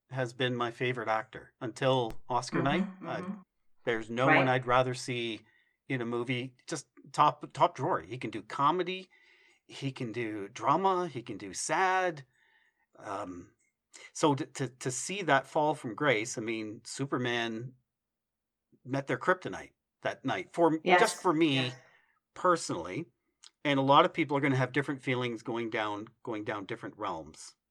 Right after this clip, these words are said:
Speaker 1: Um, so I like that idea of, of laying low because maybe it gives people the populace a chance to begin to appreciate on our own over time
Speaker 2: Exactly.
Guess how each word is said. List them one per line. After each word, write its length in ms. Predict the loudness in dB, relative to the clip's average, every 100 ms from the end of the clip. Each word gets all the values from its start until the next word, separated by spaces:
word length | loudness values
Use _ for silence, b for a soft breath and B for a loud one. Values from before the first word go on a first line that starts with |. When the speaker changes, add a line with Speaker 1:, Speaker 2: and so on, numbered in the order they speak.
| _
Speaker 1:
Um, 400 | -14 -12 -12 -14 -18 _ B B B B
so 120 | -6 0
I 100 | 2
like 260 | 4 4 4
that 140 | 6
idea 420 | 8 6 2 0
of, 140 | 0 -2
of 240 | -6 -6 -6
laying 300 | -4 -4 -6
low 320 | -2 0 -2
because 480 | -4 -6 -6 -8 -12 -16 -4
maybe 340 | -4 -4 -4
it 200 | -6 -6
gives 580 | -2 -2 -2 -6 -8 -10 b b b b b b _ _ _
people 640 | -8 -8 -4 -4 -4 -6 -8 -12
the 80 | -14 _ _ _
populace 680 | 0 0 0 -6 -6 -6 -8
a 40 |
chance 680 | -8 -2 2 0 -2 -10 -12 _ b b b -12
to 80 | -10
begin 360 | -4 2 2
to 140 | 2 -2
appreciate 580 | -4 -6 -6 0 4 4
on 160 | 4
our 160 | 0 0
own 500 | 2 2 -2 -6 -8 _ _ _ _ _ b b b b
over 200 | -8 -6
time 600 | -8 0 2 2 0 -6 -8 _
Speaker 2:
Exactly. 720 | -4 -4 -2 -2 -2 -4 -10